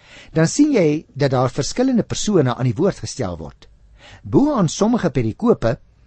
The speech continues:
staan daar in baie van die vertalings, en so ook in die negentien drieëntagtig vertaling, hy, of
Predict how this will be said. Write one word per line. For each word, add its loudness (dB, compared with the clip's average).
staan 0
daar 2
in -4
baie 4
van 0
die -4
vertalings, -2
en 2
so 2
ook 4
in 0
die 0
negentien -2
drieëntagtig 0
vertaling, -2
hy, 0
of -2